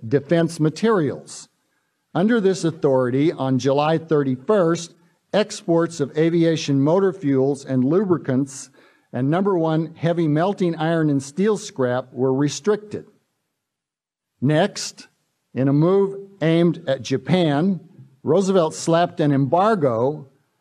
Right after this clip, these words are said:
uh, effective October sixteen, on all exports of scrap iron and steel to destinations other than Britain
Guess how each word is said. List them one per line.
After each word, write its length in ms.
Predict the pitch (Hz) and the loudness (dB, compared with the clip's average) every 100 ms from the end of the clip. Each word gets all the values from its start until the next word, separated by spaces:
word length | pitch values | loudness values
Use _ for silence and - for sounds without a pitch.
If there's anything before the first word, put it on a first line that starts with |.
| _ 120 | _ -4
uh, 180 | 120 131 | -2 -2
effective 640 | 135 127 165 165 165 135 - | -6 -2 -2 -2 0 -2 -2
October 600 | 131 135 - 165 151 127 | -4 -6 -2 0 0 -2
sixteen, 1000 | - 156 156 - 214 214 165 180 156 - _ _ _ | -2 -4 -4 -4 0 2 2 0 -4 -14 _ _ _
on 200 | 143 147 | -2 -2
all 400 | 151 165 220 220 175 | -2 0 2 2 0
exports 840 | 175 - - 143 143 143 - - _ _ | -2 -6 -2 2 2 0 -8 -20 _ _
of 140 | 123 120 | -6 -6
scrap 480 | - - 190 202 175 | -6 0 0 2 0
iron 320 | 160 156 156 | 2 2 0
and 200 | 139 135 | -2 -2
steel 720 | - - 190 165 147 147 - | -4 0 2 4 2 -2 -4
to 140 | 147 | -2
destinations 1000 | 127 170 202 208 190 156 151 131 156 143 - | 0 0 0 0 2 4 2 2 0 0 0
other 320 | 190 226 220 | 0 2 2
than 320 | 170 156 123 | 2 2 0
Britain 600 | 117 214 - 123 131 135 | 0 0 0 0 0 -4